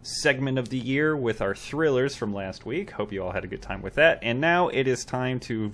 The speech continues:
fully dive into the horror genre with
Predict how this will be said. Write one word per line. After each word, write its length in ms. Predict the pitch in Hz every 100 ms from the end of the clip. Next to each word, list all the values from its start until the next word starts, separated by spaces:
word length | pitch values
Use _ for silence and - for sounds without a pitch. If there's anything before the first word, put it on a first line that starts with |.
| - -
fully 300 | 123 127 127
dive 320 | 113 113 107
into 320 | 110 107 113
the 100 | 104 98
horror 240 | 104 104
genre 540 | 101 104 104 104 101 101 - - - - - - - - - -
with 480 | 127 185 190 -